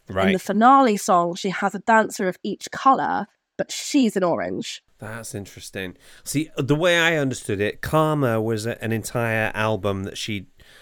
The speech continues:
Speaker 2: she'd written and then just kinda went,
Speaker 1: That's one theory.
Speaker 2: Nah.
Speaker 1: Yes.
Speaker 2: Yeah.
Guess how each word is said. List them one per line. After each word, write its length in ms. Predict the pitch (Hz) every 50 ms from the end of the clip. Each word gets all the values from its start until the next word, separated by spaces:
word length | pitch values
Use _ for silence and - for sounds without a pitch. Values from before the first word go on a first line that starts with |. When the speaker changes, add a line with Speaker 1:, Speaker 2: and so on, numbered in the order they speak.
| - _
Speaker 2:
she'd 280 | - - - - 107 92
written 580 | 95 107 117 - - 95 95 95 90 90 90 - - -
and 160 | 98 95 95
then 220 | 92 90 87 85
just 200 | 85 92 - -
kinda 180 | - 95 90 87
went, 360 | 85 87 87 90 - _ - - _ - _ - - - - - - - - - - - -
Speaker 1:
That's 260 | 233 226 208 - -
one 240 | 208 196 180 175 156
theory. 340 | 185 160 160 156 165 165
Speaker 2:
Nah. 200 | - - - - - 202
Speaker 1:
Yes. 640 | 185 170 127 - - 190 - _ - - - - -
Speaker 2:
Yeah. 460 | 233 214 196 190 180 160 151 151 139